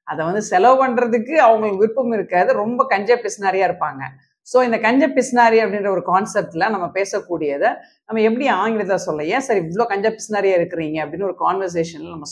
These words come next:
சொல்றோம், கேட்குறோம்னா எப்படி கேட்கலாம்? "Why are you so thrifty?" So மைசர் அப்படின்ற ஒரு வார்த்தை இருந்துச்சு முன்னாடி, but இது புது வார்த்தை வந்து thrifty அப்படின்றத நீங்க யூஸ் பண்ணிக்கங்க.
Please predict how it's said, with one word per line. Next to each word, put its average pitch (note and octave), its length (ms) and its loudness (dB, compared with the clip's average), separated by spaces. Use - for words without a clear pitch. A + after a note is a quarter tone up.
சொல்றோம், E3+ 500 0
கேட்குறோம்னா E3 520 -4
எப்படி E3+ 260 -4
கேட்கலாம்? C#3 460 -10
"Why G#3+ 80 4
are B3+ 180 6
you B3+ 40 2
so B3+ 520 4
thrifty?" G#3 600 -2
So F#3+ 200 -8
மைசர் A#3+ 440 4
அப்படின்ற A#3 280 6
ஒரு A3 140 6
வார்த்தை G3 380 4
இருந்துச்சு F#3+ 380 -2
முன்னாடி, F3+ 480 2
but E3+ 160 2
இது D#3+ 240 -4
புது A3 180 -2
வார்த்தை G3+ 320 4
வந்து G#3 300 -6
thrifty F3 520 -6
அப்படின்றத E3 580 -4
நீங்க D#3+ 180 -6
யூஸ் D3+ 320 -10
பண்ணிக்கங்க. C3 300 -20